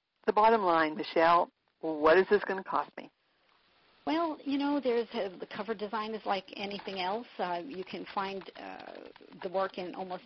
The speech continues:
Speaker 2: any price range, but you're going to get what you pay for. Um, I would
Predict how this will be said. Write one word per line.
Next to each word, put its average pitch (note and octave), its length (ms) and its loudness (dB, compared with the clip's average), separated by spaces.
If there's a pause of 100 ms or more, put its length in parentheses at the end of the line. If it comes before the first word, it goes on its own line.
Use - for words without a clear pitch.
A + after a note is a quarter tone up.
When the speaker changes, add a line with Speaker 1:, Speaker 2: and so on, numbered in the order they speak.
Speaker 2:
any F#3+ 220 -8
price F#3 360 -10 (100)
range, A3+ 400 -10 (160)
but F#3 200 -2 (100)
you're F#3+ 120 -6
going F#3+ 340 -8
to F#3+ 80 -12
get F#3+ 300 -6
what F#3+ 180 -10
you F3 80 -12 (140)
pay C4+ 160 -4 (100)
for. F#3+ 260 -4 (680)
Um, G#3+ 420 -6
I B3+ 140 0
would D#4 120 -2